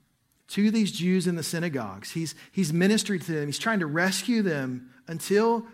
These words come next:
they turn hostile against him and they hurl abusive language at him. So Paul, having sufficiently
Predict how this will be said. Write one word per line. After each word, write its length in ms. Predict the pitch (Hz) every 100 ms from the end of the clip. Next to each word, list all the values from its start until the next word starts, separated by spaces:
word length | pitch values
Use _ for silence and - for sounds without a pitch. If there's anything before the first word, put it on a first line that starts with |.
| - 180
they 100 | 180
turn 180 | 208
hostile 560 | 160 - 180 190 - 185
against 320 | 143 139 -
him 240 | 110 98 - _ _ _ _ _
and 120 | 175
they 60 | 180
hurl 300 | 170 196 208
abusive 720 | 170 156 185 202 214 208 - -
language 720 | 165 165 175 180 147 131 - - _
at 240 | 139 135 120
him. 200 | 104 104 - _ _ _ _ _ _ _ _ _ _ -
So 160 | - 190
Paul, 240 | - 220
having 260 | 240 254 240
sufficiently 720 | - 220 - 226 294 269 262